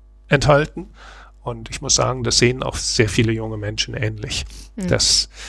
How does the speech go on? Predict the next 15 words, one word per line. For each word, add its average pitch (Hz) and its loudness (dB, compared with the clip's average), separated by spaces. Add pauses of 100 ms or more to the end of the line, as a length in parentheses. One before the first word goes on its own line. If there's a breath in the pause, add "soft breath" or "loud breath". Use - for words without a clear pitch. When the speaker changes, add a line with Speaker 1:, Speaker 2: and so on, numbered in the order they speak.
(200 loud breath)
Speaker 1:
nehmen 117 2
wir 120 6
mal 117 6
an, 143 0 (280)
wir 123 2
könnten 123 0
mit 113 0
den 110 0
Fingern 139 -2
schnippen 139 -4
und 110 -10
das - 0
Problem 120 -2
mit 117 -4
Treibhausgasen 117 0